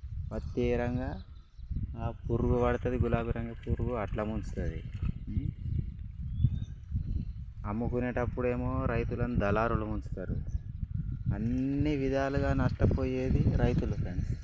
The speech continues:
చూసినారు కదా, ఒక్కటి ఐదు నిమిషాలు కొట్టిందో లేదో వర్షం, కానీ ఇక చూసిందా పత్తి చేను మొత్తం చెరువు, చెరువు అయిపోయి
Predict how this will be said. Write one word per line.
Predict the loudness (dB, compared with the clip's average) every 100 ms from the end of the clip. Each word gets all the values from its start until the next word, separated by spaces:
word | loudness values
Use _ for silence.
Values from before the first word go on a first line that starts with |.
| -2 -2 -2 2 2 8 8 8 2 0 2 2
చూసినారు | 2 0 0 0
కదా, | 0 -2 -2 -4
ఒక్కటి | -4 -6 -10 -8 -2 0 2 2
ఐదు | 2 0
నిమిషాలు | -2 -2 -2 -2
కొట్టిందో | -2 2 4 4 2
లేదో | 0 0 2
వర్షం, | 4 4 4
కానీ | 2 -2
ఇక | 0 0
చూసిందా | 2 2 2 -2 -2 -2 -2 -2 0 0
పత్తి | 0 -2 4
చేను | 4 4 2 0
మొత్తం | 0 0 0 2 2 2 2 2 6 4
చెరువు, | 4 0 -2
చెరువు | 2 4 4
అయిపోయి | 2 2